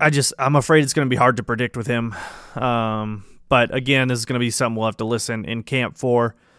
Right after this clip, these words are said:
Um, make sure they don't draft another wide receiver, which they very well could, to kinda challenge James Washington,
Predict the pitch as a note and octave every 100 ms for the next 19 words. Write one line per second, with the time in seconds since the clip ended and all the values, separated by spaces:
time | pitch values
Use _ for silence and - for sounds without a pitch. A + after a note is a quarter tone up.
0 | _ _ - A2 A2 G#2+ G#2 G2 _ A2+
1 | A#2 - A2+ A2+ G#2+ G#2 A#2+ A#2 B2+ -
2 | C3+ B2+ B2+ B2 A#2+ A#2+ - C3 B2 B2
3 | A#2 A2+ - A#2 G#2+ A#2+ A#2 A2+ A2 -
4 | C3+ B2 A2+ B2+ A2 G2+ B2+ A#2 A2+ G#2+
5 | A2+ A2 A2+ A#2 A#2 A#2+ G#2+ A#2 A2+